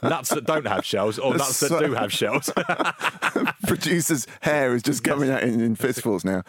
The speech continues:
Speaker 1: Curious,
Speaker 2: Um,
Speaker 1: um,
Speaker 2: yeah, yeah. I mean, yeah. Solving the problems of the
Speaker 1: Cur-
Speaker 2: people, aren't you, Rick Edwards?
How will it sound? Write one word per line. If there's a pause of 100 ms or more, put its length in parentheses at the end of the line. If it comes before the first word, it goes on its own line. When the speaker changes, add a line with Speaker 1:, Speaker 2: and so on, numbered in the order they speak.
(120)
Speaker 1:
Curious,
Speaker 2:
Um,
Speaker 1:
um,
Speaker 2:
yeah,
yeah.
I
mean, (280)
yeah. (580)
Solving
the
problems
of
the
Speaker 1:
Cur-
Speaker 2:
people,
aren't
you,
Rick
Edwards?